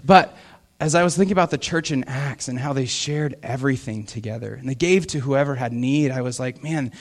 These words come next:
if we have needs as a church in this place, we gotta make those needs known. We should be ready to meet those needs for one another as well." Psalm eighty-four, verses one and two and then ten say this,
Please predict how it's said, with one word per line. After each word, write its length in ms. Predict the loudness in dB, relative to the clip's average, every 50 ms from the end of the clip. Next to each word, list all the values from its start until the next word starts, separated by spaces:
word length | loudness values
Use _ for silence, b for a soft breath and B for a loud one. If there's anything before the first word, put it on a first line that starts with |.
| B B B
if 180 | -12 -10 -4 0
we 120 | 2 2
have 160 | 2 2 2
needs 340 | 2 2 4 4 4 2 2
as 120 | 0 -2 -2
a 60 | -6
church 420 | -8 -6 -6 -4 -4 -4 -6 -8
in 60 | -8
this 120 | -8 -8 -8
place, 260 | -8 -8 -10 -8 -6
we 60 | -4
gotta 140 | -4 -2 0
make 200 | 0 -2 -2 -2
those 240 | -2 -4 -4 -2 -2
needs 260 | -4 -4 -4 -4 -6
known. 540 | -6 -6 -4 -2 -2 -2 -2 -2 -2 -4 -8 B B B B B B B
We 80 | -6 -6
should 80 | -4 -2
be 100 | -2 0
ready 300 | 0 0 2 2 0 -2
to 140 | -2 -6
meet 340 | -6 -4 -4 -4 -6 -6 -8
those 260 | -8 -8 -8 -8 -8
needs 560 | -8 -8 -8 -8 -10 -12 -12 -16 -18 -20 -20 _ _ _ _ _ _ _
for 140 | _ -12 -10
one 200 | -8 -8 -6 -6
another 480 | -6 -6 -6 -8 -8 -10 -12 -12 -14 -18 _ _ _ _ -16
as 180 | -14 -14 -14 -12
well." 360 | -12 -10 -10 -10 -12 -14 -16 _ _ _ _ _ _ _ _ _ _ _ _ _ _ _ _ _ _ B B B B B B B B B B B B B
Psalm 300 | -2 2 2 4 4 4
eighty-four, 720 | 4 4 4 4 2 0 -4 -4 -2 0 0 0 0 0
verses 340 | -2 -2 -4 -2 -4 -6 -4
one 220 | -4 -2 -2 0
and 160 | -2 -2 -4
two 240 | -4 -4 -4 -2 -2
and 100 | -2 -2
then 140 | -4 -4 -6
ten 400 | -8 -8 -8 -6 -6 -6 -6 -6
say 280 | -6 -6 -6 -6 -6 -4
this, 460 | -2 -2 -2 -2 -2 -4 -6 -6